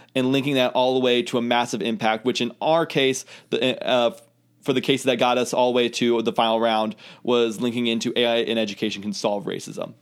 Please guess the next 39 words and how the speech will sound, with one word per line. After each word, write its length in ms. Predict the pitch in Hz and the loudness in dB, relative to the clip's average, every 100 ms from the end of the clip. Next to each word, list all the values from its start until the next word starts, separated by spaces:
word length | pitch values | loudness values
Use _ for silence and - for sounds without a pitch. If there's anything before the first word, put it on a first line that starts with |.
| _ | _
Big 180 | 170 165 | 2 4
impact, 440 | 131 110 92 - - 147 - | 2 0 -6 -8 -18 -20 -4
um, 160 | 123 113 | -2 0
and 80 | 123 | 0
an 80 | 123 | 0
w-, 80 | 139 | 0
impact 300 | 135 131 120 | 0 0 2
that 220 | 117 - | -2 0
we 280 | 131 127 127 | 0 2 0
knew 320 | 127 120 113 | 0 0 0
that 140 | 110 | 0
we 80 | 113 | -2
could 140 | - | -4
win 200 | 104 87 | -6 -8
with. 260 | - - - - - - _ - | -8 -12 -14 -20 -20 -20 _ -2
Um, 480 | 127 117 107 110 104 _ _ _ _ _ - | 0 0 -2 -6 -12 _ _ _ _ _ -4
so 440 | - 143 127 120 - - _ _ _ _ _ _ - | 2 4 2 -2 -8 -20 _ _ _ _ _ _ -6
that's 360 | 139 160 - | 0 2 2
what 160 | 170 160 | 0 2
an 60 | 135 | 2
experienced 420 | - - 147 - | -2 0 0 -2
debater 300 | 107 98 90 | -4 -4 -4
knows. 380 | - - - - _ _ - _ _ - | -8 -10 -12 -18 _ _ -20 _ _ -4
Now, 300 | 156 151 147 | 0 2 2
we, 360 | 135 160 156 - - _ _ - | 0 0 0 -2 -16 _ _ -2
uh, 60 | 156 - | -2 0
I'm 100 | 143 | 2
gonna 140 | 160 151 | 2 2
use 200 | 143 127 | 0 0
a 180 | 131 | 0
term, 340 | 123 131 120 123 | 0 0 0 2
novices. 480 | 131 131 113 110 110 | 2 2 0 -2 -2
I'm 80 | |
probably 140 | 113 117 | 0 2
gonna 100 | 117 | 2
use 140 | 110 | 2
that 120 | 117 | 0
a 60 | 104 | 0
bunch. 420 | 101 107 117 - | 0 0 -2 -6